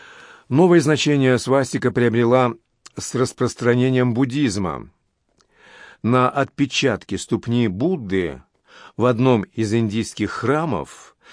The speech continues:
изображены мировое колесо, мандала и многочисленные рисунки креста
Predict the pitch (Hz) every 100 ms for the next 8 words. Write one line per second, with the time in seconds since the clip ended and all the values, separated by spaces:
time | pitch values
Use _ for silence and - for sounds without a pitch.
0 | - - 123 131 139 113 135 151 165 151
1 | _ _ _ _ _ _ _ _ _ _
2 | _ _ 120 139 135 165 156 151 143 -
3 | 120 104 90 - _ - - 113 120 117
4 | 160 151 101 69 - _ _ _ _ _
5 | _ _ 127 135 123 127 190 - 165 151
6 | 147 139 - 131 123 160 156 - 135 139
7 | 139 - - 139 101 76